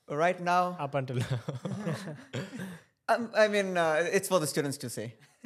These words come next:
Speaker 1: It's for the students to say. It's not my
Speaker 2: That's a
Speaker 1: thing.
Speaker 2: very democratic <laughs> answer.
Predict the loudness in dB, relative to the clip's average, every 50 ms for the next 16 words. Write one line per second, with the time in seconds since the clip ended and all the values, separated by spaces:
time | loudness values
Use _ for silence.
0 | -16 -12 -8 -8 -6 -4 -2 -4 -4 -4 -6 -6 -6 -6 -8 -8 -10 -8 -6 -4
1 | -6 -6 -4 -4 -4 -4 -4 -4 -6 -6 -6 -6 -8 -12 -16 _ _ -20 -20 _
2 | _ _ _ _ _ -6 -6 -4 -2 0 2 2 2 2 2 2 2 2 2 2
3 | 2 2 4 4 4 4 6 6 6 8 6 6 6 6 6 8 8 8